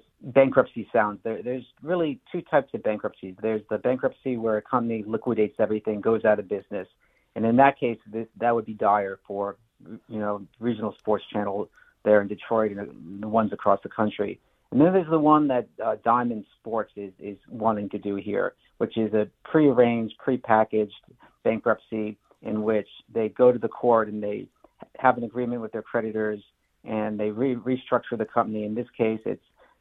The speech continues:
converting the, all the debt to equity and reemerge a different company, but with the same core business. That's the idea, at least, that they would continue to operate the regional sports channels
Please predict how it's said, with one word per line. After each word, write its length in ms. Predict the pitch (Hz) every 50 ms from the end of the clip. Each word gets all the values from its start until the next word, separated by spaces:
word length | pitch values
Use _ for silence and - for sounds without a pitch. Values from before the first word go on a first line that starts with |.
| _ _
converting 540 | - 113 110 107 120 120 120 117 113 113 107
the, 80 | - - - -
all 180 | 123 123 123
the 100 | 123 120 98 90
debt 300 | - 120 113 110 107 - _ _ _ -
to 140 | 110 - -
equity 500 | 110 107 - 110 107 104 104 104 107 107 _ _ _ _ _ -
and 180 | - 110 110
reemerge 680 | 107 101 110 117 135 139 139 123 123 123 120 120 113 -
a 60 | 107 101
different 360 | - 127 127 - 123 110 -
company, 280 | - 98 104 110 110 107 -
but 180 | 113 107 98
with 200 | 107 113 113 - -
the 100 | 107 104 _ -
same 200 | 123 117 107 98
core 260 | - - 120 110 104
business. 440 | 101 104 107 104 - - 95 90 - _ _ _ _ _ -
That's 200 | 151 170 175 -
the 100 | - 143
idea, 380 | 123 120 110 113 127 127 120 110
at 140 | 98 - -
least, 240 | 98 95 104 - _ -
that 260 | 104 107 101 92 - _ _ _ _ _ _ _
they 140 | - 117 120
would 160 | 120 113 -
continue 420 | - 120 - - 139 139 135 131 127
to 160 | - 113 -
operate 560 | 113 117 120 - 113 110 107 107 104 104 _
the 80 | - 101
regional 300 | 107 110 107 113 110 104 -
sports 240 | _ - 107 101 - - -
channels 380 | 107 107 104 107 104 104 98